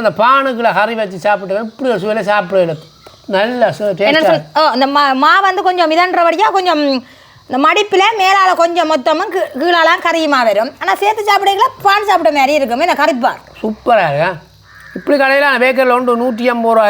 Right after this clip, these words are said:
Speaker 1: விற்கிறவங்க என்ன?
Speaker 2: இது நூற்றம்பது ரூபாவோ?
Speaker 1: நூற்றி ஐம்பது ரூபா.
Speaker 2: ம்.
Speaker 1: அது உருளைக்கிழங்கு
Speaker 2: அது
Speaker 1: கொஞ்சம் ஆச்சிட்டு.
Speaker 2: அது இப்படி,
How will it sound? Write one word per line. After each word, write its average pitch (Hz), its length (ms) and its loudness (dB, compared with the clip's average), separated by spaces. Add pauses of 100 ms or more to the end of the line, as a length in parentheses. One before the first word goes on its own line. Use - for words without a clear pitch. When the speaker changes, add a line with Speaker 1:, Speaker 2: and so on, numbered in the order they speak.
Speaker 1:
விற்கிறவங்க 196 480 -2
என்ன? 190 120 -2 (840)
Speaker 2:
இது 269 220 2
நூற்றம்பது 269 360 0
ரூபாவோ? 214 180 4 (100)
Speaker 1:
நூற்றி 233 300 -2
ஐம்பது 180 220 0
ரூபா. 147 100 -2 (100)
Speaker 2:
ம். 220 120 -2 (680)
Speaker 1:
அது 208 160 2
உருளைக்கிழங்கு 254 380 2
Speaker 2:
அது 381 80 0
Speaker 1:
கொஞ்சம் 220 220 0
ஆச்சிட்டு. 196 300 -2 (180)
Speaker 2:
அது 392 200 -4
இப்படி, 403 260 0